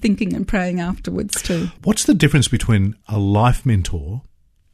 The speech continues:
Speaker 2: and a spiritual mentor, which is what your focus is?
Speaker 1: Mentors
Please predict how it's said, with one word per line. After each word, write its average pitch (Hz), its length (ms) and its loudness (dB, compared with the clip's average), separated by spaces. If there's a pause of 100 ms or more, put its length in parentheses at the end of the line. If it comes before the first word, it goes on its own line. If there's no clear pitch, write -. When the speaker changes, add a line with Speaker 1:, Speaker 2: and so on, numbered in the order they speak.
(200)
Speaker 2:
and 110 100 0
a 95 40 2
spiritual 110 640 0
mentor, 82 400 -2
which 101 200 -2
is 87 180 -2
what 110 180 -2
your 90 120 -2
focus 90 440 -4
is? - 380 -6
Speaker 1:
Mentors 330 600 2